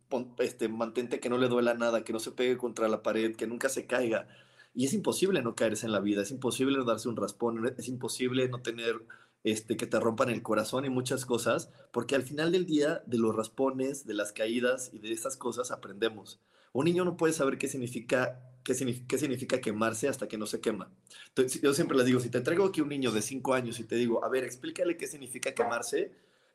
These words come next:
tú le puedes decir, "Muy caliente, muy esto, muy el otro", pero cuando él se quema,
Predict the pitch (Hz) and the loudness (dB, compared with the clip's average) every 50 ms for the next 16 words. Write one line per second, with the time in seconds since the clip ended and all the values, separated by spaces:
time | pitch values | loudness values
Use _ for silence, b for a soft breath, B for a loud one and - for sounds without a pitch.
0 | b b 156 156 175 175 - 156 127 127 127 135 175 196 - 247 226 214 214 208 | b b 0 0 0 0 -2 -2 -2 -2 -2 0 0 0 0 0 0 2 0 0
1 | 196 196 - 180 160 170 170 175 170 165 165 - 156 147 156 156 143 143 139 139 | 0 0 0 0 2 2 2 4 2 2 0 -2 -4 -2 0 2 2 2 2 2
2 | - 107 101 - - - 120 120 123 - 123 127 127 139 165 196 226 233 - - | 0 -2 -2 0 0 0 0 2 2 2 2 4 4 4 4 4 2 2 -2 0
3 | - 190 180 175 190 214 - 381 | 2 4 4 4 4 0 0 -2